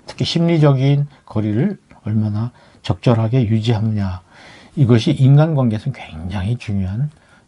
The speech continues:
어, 하나의 비결이랄까요? 어, 그렇다고 저는 생각을 합니다. 여러분, 사회생활 하시면서 또 학교 생활 하시면서, 예, 주변에 굉장히 많은 사람들과 함께 살아가지 않습니까?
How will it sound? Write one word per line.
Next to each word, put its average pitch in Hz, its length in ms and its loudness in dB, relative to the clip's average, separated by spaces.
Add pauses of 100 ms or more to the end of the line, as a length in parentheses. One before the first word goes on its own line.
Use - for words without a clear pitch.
어, 95 300 -10
하나의 104 300 -4
비결이랄까요? 123 1000 2 (380)
어, 95 60 -4 (200)
그렇다고 113 400 -2
저는 98 400 -2
생각을 127 420 0
합니다. 90 380 -10 (760)
여러분, 104 200 2
사회생활 127 460 2
하시면서 104 520 -2
또 104 120 -8
학교 123 260 -6
생활 104 300 -4
하시면서, 110 840 -2 (500)
예, 85 160 -10 (280)
주변에 113 360 2
굉장히 180 360 4
많은 151 260 2
사람들과 131 500 0
함께 147 320 -6
살아가지 120 340 -6
않습니까? 113 600 -8